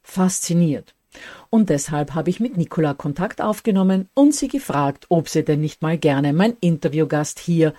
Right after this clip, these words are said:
im A D H S Family Podcast wäre. Und so offen und kommunikationsfreudig wie Nicola nun mal ist, hat sie sofort zugesagt.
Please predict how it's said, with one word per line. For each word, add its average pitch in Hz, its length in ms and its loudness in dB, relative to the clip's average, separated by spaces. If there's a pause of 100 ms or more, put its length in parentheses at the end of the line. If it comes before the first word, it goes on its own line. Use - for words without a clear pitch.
(220)
im 277 240 4
A 151 160 0
D 160 100 -2
H 160 140 -4
S 156 180 -4
Family 160 340 0
Podcast 151 540 -6
wäre. 143 360 0 (920)
Und 175 200 4
so - 180 -2
offen 196 320 4
und 220 240 -2
kommunikationsfreudig 170 1160 0
wie 202 80 2
Nicola 175 420 2
nun 156 180 0
mal 143 200 -2
ist, 269 380 0
hat 170 200 -6
sie - 140 -10
sofort 143 440 -4
zugesagt. 156 800 -2